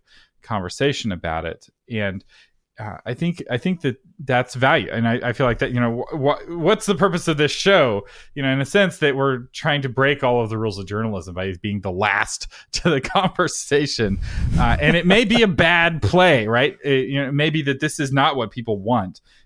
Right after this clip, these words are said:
They want to hear the breaking news. And the fact that we're not talking about the most recent drama, which is, uh, with Justice Kavanaugh. And, you know, as we record this, that's what everyone is talking about. And did he rape this woman? Is she lying? Is it like what they did to Clarence Thomas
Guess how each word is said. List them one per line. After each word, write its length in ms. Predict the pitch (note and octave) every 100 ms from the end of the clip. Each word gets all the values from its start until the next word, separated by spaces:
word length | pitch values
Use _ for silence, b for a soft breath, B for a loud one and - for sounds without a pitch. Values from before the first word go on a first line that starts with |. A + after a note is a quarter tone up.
| _
They 80 | A#2+
want 220 | B2+ C#3
to 60 | A#2+
hear 180 | A2+
the 80 | G2+
breaking 320 | F#2 G2+ G#2
news. 240 | G2+ A#2+ D3+
And 100 | A#2+
the 40 |
fact 240 | B2+ A#2+ B2+
that 80 | A#2
we're 80 |
not 260 | A2+ A#2+ C#3
talking 380 | - B2 - A#2+
about 260 | A2+ A2
the 180 | - G#2+ - b b b _
most 320 | C3 C3 -
recent 540 | G#2+ A2+ D#3 - A2+ -
drama, 560 | A2 G2 F#2+ G#2 D3+
which 260 | B2+ A2+ -
is, 280 | A2+ F#2+ G2
uh, 300 | F#2+ F#2+ G2 _ -
with 220 | A2+ - _ _ -
Justice 440 | B2 A2 G#2+ -
Kavanaugh. 600 | B2+ D#3+ C#3+ G#2+ A2+ D#3+ b b b _
And, 380 | B2 G#2+ G2 G#2 -
you 120 | - A2+
know, 120 | G#2
as 240 | G#2 G#2+
we 100 | A2+
record 400 | G#2+ G2+ - C#3+
this, 220 | A#2 C3
that's 320 | - A#2+ - B2
what 160 | B2
everyone 320 | A#2 A#2 A#2
is 100 | G#2
talking 340 | - A#2+ - A#2
about. 440 | G#2 G#2 D3 -
And 180 | A2 G2 B B _
did 160 | C3+ B2+
he 80 |
rape 240 | A#2+ B2 B2
this 200 | A#2 -
woman? 360 | A#3 A3 G#3
Is 100 | E3
she 160 | - B2+
lying? 440 | B2+ F#3+ F#3+ F3+
Is 120 | D3 B2
it 100 | G#2+
like 200 | B2 A#2+
what 120 | A2
they 120 | A2+
did 160 | A2 G#2+
to 80 |
Clarence 260 | - G#2+ G#2
Thomas 460 | - C#3 C3 -